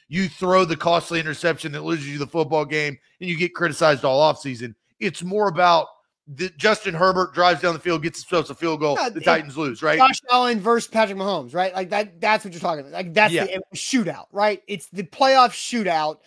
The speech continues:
Speaker 2: where Ryan Tannehill has no turnovers and several touchdowns. Like, if Ryan Tannehill totals at least three touchdowns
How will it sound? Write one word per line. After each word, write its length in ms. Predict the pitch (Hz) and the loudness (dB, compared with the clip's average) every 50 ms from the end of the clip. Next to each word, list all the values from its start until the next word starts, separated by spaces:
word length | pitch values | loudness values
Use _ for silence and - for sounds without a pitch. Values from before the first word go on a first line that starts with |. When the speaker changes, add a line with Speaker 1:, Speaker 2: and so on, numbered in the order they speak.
| _ _ - | _ _ -12
Speaker 2:
where 140 | 170 180 | -8 -4
Ryan 340 | 185 202 214 226 226 226 220 | -2 0 2 2 2 0 -2
Tannehill 640 | 220 - 220 214 208 202 196 180 180 170 170 165 160 _ _ _ _ | -4 -6 -4 -4 -4 -4 -4 -6 -6 -4 -4 -6 -8 _ _ _ _
has 280 | - 180 185 175 143 165 | -8 -8 -8 -8 -8 -4
no 220 | 190 208 226 226 | -2 0 0 0
turnovers 760 | 220 - 226 214 208 202 202 196 170 196 196 196 190 175 - _ _ _ _ 196 | -2 -4 -4 -2 -2 -2 -2 -2 -4 -4 -6 -6 -6 -10 -14 _ _ _ _ -10
and 160 | 196 196 185 | -10 -10 -8
several 340 | - - 202 190 180 180 156 | -4 -2 -2 -2 -2 -6 -6
touchdowns. 640 | - 170 135 - - - 101 82 58 _ - _ _ _ _ _ _ _ - | -6 -10 -10 -10 -16 -20 -20 -20 _ _ -20 _ _ _ _ _ _ _ -8
Like, 280 | 180 196 196 185 _ _ _ _ _ _ _ _ _ _ _ _ _ _ _ | -6 -6 -6 -6 _ _ _ _ _ _ _ _ _ _ _ _ _ _ _
if 460 | 190 196 208 220 196 202 220 196 165 | _ _ -20 -18 -8 -6 -6 -4 0
Ryan 340 | 190 226 247 269 277 285 262 | 2 4 4 6 4 2 0
Tannehill 600 | - 233 240 247 247 247 226 220 220 208 - - | -2 -2 -2 -2 0 0 0 0 -2 -2 -4 -6
totals 600 | - - 240 269 294 302 302 302 302 285 247 202 | 0 2 2 4 4 2 0 0 0 -2 -2 -2
at 140 | 254 247 233 | -2 -4 -2
least 380 | 247 262 269 269 - - _ | -2 -4 -2 -2 -4 -6 _
three 180 | - 233 247 240 | -6 -6 -6 -6
touchdowns 720 | - - 220 202 - - 190 165 147 143 143 147 156 - | -2 -2 -2 -2 -2 -8 -10 -10 -10 -10 -12 -16 -18 -20